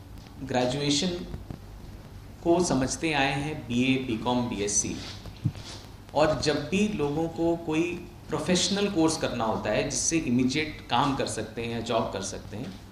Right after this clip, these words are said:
तो दिमाग में आता है कि हम कोई शॉर्ट टर्म प्रोग्राम करें। That's why organizations like Orion International have been doing so well. They have picked up one sector and they have excelled. They are, I am very proud that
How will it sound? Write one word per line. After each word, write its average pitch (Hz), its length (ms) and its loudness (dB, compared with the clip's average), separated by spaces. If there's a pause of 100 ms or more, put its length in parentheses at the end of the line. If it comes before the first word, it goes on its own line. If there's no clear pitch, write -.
(360)
तो 160 60 2
दिमाग 127 420 2
में 156 60 2
आता 131 240 0
है 151 140 0
कि 190 140 -4
हम 196 340 -2
कोई 185 100 0
शॉर्ट - 340 2
टर्म 127 160 2
प्रोग्राम 90 460 -6
करें। 73 140 -12 (1700)
That's 147 300 2
why 180 400 2 (1800)
organizations 131 760 0
like 135 220 2
Orion 131 220 2
International 120 580 -2
have 120 140 -2
been 120 140 -2
doing 120 180 -2
so 170 380 4
well. 107 280 2 (640)
They 120 80 0
have 120 180 -4
picked 127 240 0
up 151 240 0
one 123 160 2
sector - 380 0
and 123 220 2
they 117 80 0
have 120 180 -2
excelled. 120 420 0
They 117 120 0
are, 113 120 -2 (220)
I 117 60 -4
am 117 100 -4
very 123 160 2
proud 123 420 2
that 120 140 0